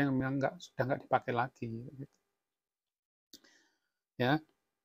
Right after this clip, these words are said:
Terus mungkin ada baut, paku, dan sebagainya yang sudah nggak bisa dipakai dibuang aja gitu. Kalau lima R itu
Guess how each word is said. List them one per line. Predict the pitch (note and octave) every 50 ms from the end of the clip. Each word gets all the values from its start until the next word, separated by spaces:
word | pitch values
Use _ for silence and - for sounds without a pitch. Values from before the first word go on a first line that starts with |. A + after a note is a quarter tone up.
| _ _ _ -
Terus | - D#3+ F3 D#3+
mungkin | - D#3 C#3 C#3+ C#3+
ada | D3 C3 - C3+ A#2+
baut, | A2+ - A#2+ A#2+ A#2+ A#2+ A#2+ A#2 A#2+ A#2+ A#2 A#2 - _
paku, | - C3 B2 A#2+ - - - B2+ B2 B2
dan | B2 A#2+
sebagainya | - - - A#2 - - C3+ C3+ C#3
yang | C3 B2+
sudah | - - - B2 A#2+
nggak | C3+ C#3+ C3
bisa | C3 B2 A#2+
dipakai | B2 - B2+ C3 D3 C#3+
dibuang | C#3 - - B2 A#2+ A#2 A2+ A2+
aja | A#2 A#2+ - - A#2+ A2 A2 A2+ A#2 B2 - _ _ _ _
gitu. | - A#2 - - A2 A2 - _ _ _ _ _ _ _ _ _
Kalau | - A#2+ A#2+ C3 - - - _ _ _ _ - - - -
lima | D#3 B2+ B2 A#2+ B2 B2+
R | C#3 C#3 D3+
itu | E3+